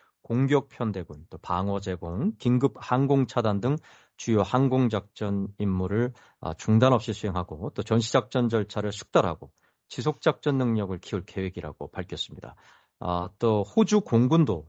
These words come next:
처음으로 이번 훈련에 동참해서 공중급유기 한 대를 투입할 예정입니다. 어, 이번 훈련은 북한 정권이, 아, 중국 당대회 이후, 아, 그리고 이제 앞서 우리가 설명해드렸듯이 다음 달, 아,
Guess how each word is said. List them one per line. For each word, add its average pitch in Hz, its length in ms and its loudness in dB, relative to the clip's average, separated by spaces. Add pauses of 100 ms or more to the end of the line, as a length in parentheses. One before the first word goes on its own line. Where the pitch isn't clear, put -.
처음으로 139 600 0
이번 104 200 -2
훈련에 135 440 2
동참해서 98 720 -2 (300)
공중급유기 117 760 0
한 147 260 -2
대를 85 300 0
투입할 107 360 -2
예정입니다. 76 580 -10 (580)
어, 135 240 6
이번 156 300 6
훈련은 151 680 4
북한 135 320 0
정권이, 110 720 -4
아, 87 180 -8
중국 123 300 -2
당대회 123 720 2
이후, 85 280 -12 (420)
아, - 160 -12 (100)
그리고 - 420 -8
이제 - 120 -4
앞서 95 440 0
우리가 98 280 -2
설명해드렸듯이 117 880 0 (280)
다음 87 220 -2
달, 104 380 -2 (320)
아, - 80 -12